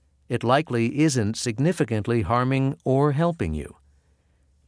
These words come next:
Most people struggle with the idea that medicine is all about probability, says Aaron Souza,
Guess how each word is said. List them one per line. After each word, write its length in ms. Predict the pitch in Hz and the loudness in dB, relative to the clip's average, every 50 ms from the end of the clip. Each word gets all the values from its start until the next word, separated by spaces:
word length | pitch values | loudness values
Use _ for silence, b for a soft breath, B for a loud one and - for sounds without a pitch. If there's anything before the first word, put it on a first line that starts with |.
| _ _ _ | _ _ _
Most 280 | - 165 196 208 - - | -2 0 0 0 -2 -2
people 300 | 160 143 - 127 120 113 | -2 0 0 0 -2 -2
struggle 520 | - - - 147 143 135 113 117 110 104 | -2 -2 2 2 2 2 2 -2 -2 0
with 160 | 104 107 - | -2 -4 -4
the 160 | - 113 110 110 | -2 0 2 2
idea 480 | 110 110 107 98 113 110 110 110 113 110 | 2 0 0 0 2 2 4 4 2 2
that 180 | 117 113 - | 0 -2 0
medicine 500 | 120 127 135 135 135 120 - 131 123 123 | 0 0 2 2 0 -2 0 0 0 0
is 120 | 120 104 123 | 2 2 2
all 240 | 123 127 131 131 | 4 4 2 2
about 360 | 123 110 110 101 104 110 - - | 2 0 0 0 0 0 -2 -2
probability, 840 | - 107 101 98 92 87 127 160 156 131 98 78 76 - - - _ _ _ _ _ _ _ _ | -2 -2 -2 -2 -2 0 2 2 2 2 0 -4 -6 -10 -14 -18 _ _ _ _ _ _ _ _
says 280 | - - 120 117 104 104 | -6 -2 -2 -2 -2 -2
Aaron 360 | - 123 123 123 113 110 104 101 | -2 -2 -2 0 0 0 -2 -2
Souza, 540 | - - 175 175 147 95 82 73 92 120 | -2 0 2 2 2 2 0 -4 -6 -6